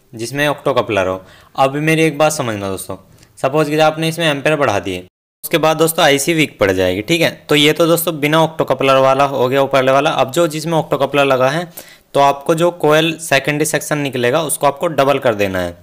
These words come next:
मतलब उसी कॉइल को डबल कर देना है। अब आप सोचोगे यहाँ पे, अ, टू पॉइंट फ़ाइव वोल्ट मिलेगी, अगर फ़ाइव वोल्ट मिल रही थी तो ऐसा नहीं है। जिसमें ऑक्टो कपलर लगा वो सेंस करके अपने आप आईसी को सेट कर देगा, ठीक है। ये तरीका हो गया ऊपरले वाला बिना ऑक्टो कपलर में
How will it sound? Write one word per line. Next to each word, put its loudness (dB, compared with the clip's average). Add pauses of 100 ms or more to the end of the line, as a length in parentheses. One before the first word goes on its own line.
(400)
मतलब -2
उसी -2
कॉइल 2
को 0
डबल 2
कर 0
देना 0
है। -2 (360)
अब 4
आप 2
सोचोगे 0
यहाँ 2
पे, 2
अ, -6 (840)
टू 2
पॉइंट 0
फ़ाइव 2
वोल्ट 0
मिलेगी, 0
अगर 2
फ़ाइव 2
वोल्ट 0
मिल -4
रही -2
थी -8
तो 0
ऐसा 2
नहीं -2
है। 0
जिसमें -6
ऑक्टो -2
कपलर -2
लगा 2
वो -2
सेंस -4
करके -2 (360)
अपने -2
आप 0
आईसी 0
को -4
सेट 0
कर 0
देगा, -6 (240)
ठीक -2
है। -2 (300)
ये 2
तरीका 2
हो 4
गया 2
ऊपरले 2
वाला 4
बिना 0
ऑक्टो -2
कपलर 2
में -4